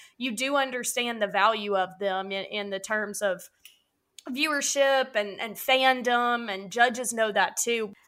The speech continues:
Uh, do you wanna guess what number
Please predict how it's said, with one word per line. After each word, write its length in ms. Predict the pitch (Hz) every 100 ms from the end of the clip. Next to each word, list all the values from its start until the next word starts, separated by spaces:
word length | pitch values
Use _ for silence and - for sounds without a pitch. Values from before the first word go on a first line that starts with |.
| -
Uh, 360 | 233 240 220 - 202
do 100 | 247
you 160 | 247 262
wanna 180 | 269 240
guess 460 | 220 214 214 - - 190
what 240 | 214 202
number 680 | 214 202 202 208 208 214 208